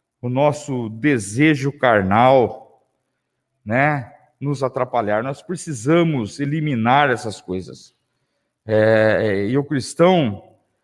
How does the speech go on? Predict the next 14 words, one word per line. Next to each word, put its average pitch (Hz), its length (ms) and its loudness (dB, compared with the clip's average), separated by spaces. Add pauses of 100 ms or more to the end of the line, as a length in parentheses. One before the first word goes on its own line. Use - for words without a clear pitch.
(440)
precisa 160 380 0
fazer 143 420 2
isso 196 420 -2 (800)
rápido. 95 720 -8 (1200)
Corramos 135 920 -2 (360)
a 117 80 -12
carreira 113 640 -6 (380)
que 123 100 -12
nos 107 220 -8
está 101 280 -4
proposta. 95 600 -6
Que 143 80 -2
o - 20 2
Senhor 131 560 2